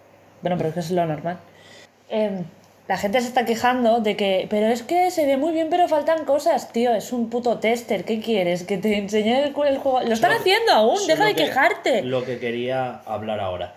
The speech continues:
Speaker 2: de que, de que ahora hay gente quejándose, no sé si, si habéis visto lo del,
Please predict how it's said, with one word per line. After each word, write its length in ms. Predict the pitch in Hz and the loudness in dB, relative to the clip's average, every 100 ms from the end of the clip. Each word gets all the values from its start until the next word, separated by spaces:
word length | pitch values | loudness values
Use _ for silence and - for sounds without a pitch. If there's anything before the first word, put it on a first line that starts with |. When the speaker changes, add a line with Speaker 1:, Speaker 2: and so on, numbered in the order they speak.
| - - - | -20 -20 -12
Speaker 2:
de 200 | 107 101 | -8 -6
que, 460 | 110 104 101 98 95 95 - - - - - | -2 0 0 0 -2 -8 -16 -20 -20 -20 -18
de 200 | 110 101 | -10 -8
que 80 | 98 | -2
ahora 160 | 95 107 110 | 0 2 0
hay 140 | 107 | -2
gente 360 | 107 104 104 101 | -4 -4 -4 -4
quejándose, 880 | 98 113 110 110 104 107 107 110 107 | -6 -2 -2 -2 -2 -2 -2 -2 -6
no 80 | 98 | -8
sé 240 | 113 101 | -4 -4
si, 220 | 95 - - | -6 -14 -12
si 160 | - 95 | -10 -6
habéis 240 | 98 92 | -4 -2
visto 300 | 101 95 101 | -4 -4 -4
lo 120 | 95 | -4
del, 500 | 92 90 87 87 87 | -2 -4 -4 -4 -6